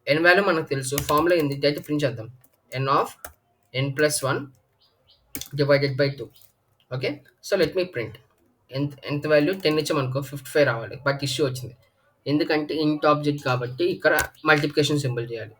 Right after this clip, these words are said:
So డైరెక్ట్ మన ఫార్ములా లాగా రాస్తాం, but you should take an operators. ఓకే? టెన్. ఫిఫ్టీ ఫైవ్ వచ్చిందా? ఓకేనా? ఫిఫ్టీ ఫైవ్ వచ్చింది కదా? అంతే. So, మీరు ఎన్ని లైన్స్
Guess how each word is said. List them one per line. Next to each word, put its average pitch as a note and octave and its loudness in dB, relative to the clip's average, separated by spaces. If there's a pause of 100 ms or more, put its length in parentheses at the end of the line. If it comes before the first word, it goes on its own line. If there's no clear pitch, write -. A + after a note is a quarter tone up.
(120)
So - -2
డైరెక్ట్ B2+ 2
మన C#3+ 4
ఫార్ములా C3+ 2
లాగా C3+ 2
రాస్తాం, B2 2
but B2+ 0 (840)
you F3+ -4
should G3+ -4
take F#3+ 4
an A3 6
operators. C#3+ 2 (560)
ఓకే? B2+ -2 (2000)
టెన్. B2+ 2 (720)
ఫిఫ్టీ - -8
ఫైవ్ G3 12
వచ్చిందా? F3 4 (460)
ఓకేనా? E3+ 4 (600)
ఫిఫ్టీ D3 -2
ఫైవ్ F#3 6
వచ్చింది F3+ 2
కదా? D3+ 2 (140)
అంతే. F#3 2 (360)
So, - 2 (140)
మీరు G#3 8
ఎన్ని F#3 6
లైన్స్ G#3+ 6